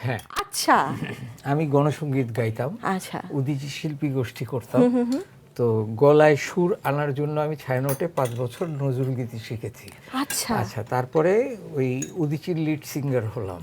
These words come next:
Speaker 2: হুম, হুম, হুম।
Speaker 1: তারপরে যখন ইন্টারমিডিয়েট পাশ করলাম, তারপরে যখন আমি আমার ফিউচার নিয়ে আমার বাবা একদিন আমাকে ডেকে
Speaker 2: হুম,
Speaker 1: বললেন
Speaker 2: হুম, হুম।
Speaker 1: যে,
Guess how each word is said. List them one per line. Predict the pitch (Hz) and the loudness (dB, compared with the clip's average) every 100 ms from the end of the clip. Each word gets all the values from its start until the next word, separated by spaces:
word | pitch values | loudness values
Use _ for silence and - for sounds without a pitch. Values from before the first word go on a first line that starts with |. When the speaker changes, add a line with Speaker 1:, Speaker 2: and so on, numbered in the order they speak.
| - | 0
Speaker 2:
হুম, | 254 254 | 4 4
হুম, | 214 | 2
হুম। | 180 165 | -2 -4
Speaker 1:
তারপরে | 165 123 117 151 151 | 0 2 2 2 2
যখন | 147 143 160 160 - | 2 2 0 -2 -8
ইন্টারমিডিয়েট | 151 135 143 151 160 170 180 - - - - - | -6 -2 0 0 0 0 0 -4 -10 -18 -18 -6
পাশ | 139 - | -6 -6
করলাম, | - 170 175 208 | -4 -2 0 -2
তারপরে | 202 139 127 147 | -2 -2 -2 -2
যখন | 135 127 151 143 143 | -2 -2 -4 -4 -6
আমি | 139 135 135 127 123 123 120 | -2 0 0 0 -4 -6 -6
আমার | 123 123 | -4 -4
ফিউচার | 113 151 - 147 | -6 -6 -4 -4
নিয়ে | 147 139 | -2 -2
আমার | 139 127 | -2 -2
বাবা | 131 127 131 | -2 0 0
একদিন | 123 131 123 | -2 -4 -6
আমাকে | 123 117 131 | -6 -4 -4
ডেকে | 120 113 127 | -4 -4 -4
Speaker 2:
হুম, | |
Speaker 1:
বললেন | 117 226 220 | 2 4 6
Speaker 2:
হুম, | 208 | 4
হুম। | 202 | 0
Speaker 1:
যে, | 113 | -2